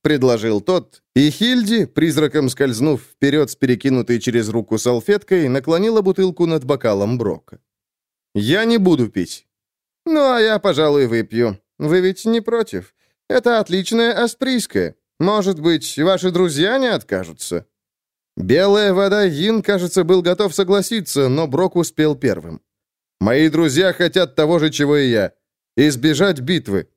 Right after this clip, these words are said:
если это возможно. Для того я и пришел сюда». «То есть вы вторглись в Срединные земли, чтобы избежать битвы? Не проще ли было всего лишь, э, сохранить верность короне?»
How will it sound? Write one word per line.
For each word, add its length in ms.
если 340
это 180
возможно. 580
Для 200
того 260
я 140
и 40
пришел 460
сюда». 320
«То 180
есть 560
вы 540
вторглись 760
в 80
Срединные 720
земли, 500
чтобы 760
избежать 840
битвы? 600
Не 240
проще 480
ли 120
было 340
всего 360
лишь, 420
э, 420
сохранить 640
верность 600
короне?» 580